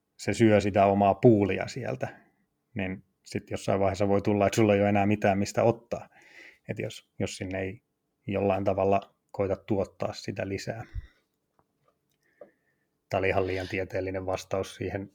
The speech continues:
nähden, että kuinka vähän mä tiedän oikeasti noista asioista. Mutta,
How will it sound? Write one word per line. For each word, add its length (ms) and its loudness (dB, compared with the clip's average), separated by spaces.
nähden, 380 -6
että 120 -18
kuinka 220 -10
vähän 240 -4
mä 200 -8
tiedän 400 -8
oikeasti 440 -14
noista 320 -10
asioista. 480 -10
Mutta, 260 -20